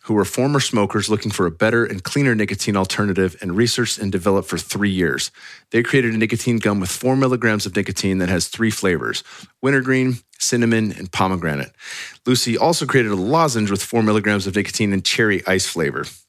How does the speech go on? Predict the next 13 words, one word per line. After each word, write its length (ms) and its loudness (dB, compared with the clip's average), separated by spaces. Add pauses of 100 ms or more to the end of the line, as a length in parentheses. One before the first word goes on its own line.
(720)
These 180 2
products 300 0
can 160 0
be 80 4
enjoyed 380 2
anywhere, 340 2
on 140 -4
flights, 380 0
at 160 -6
work, 280 2
on 160 -4
the 60 -2
go, 420 2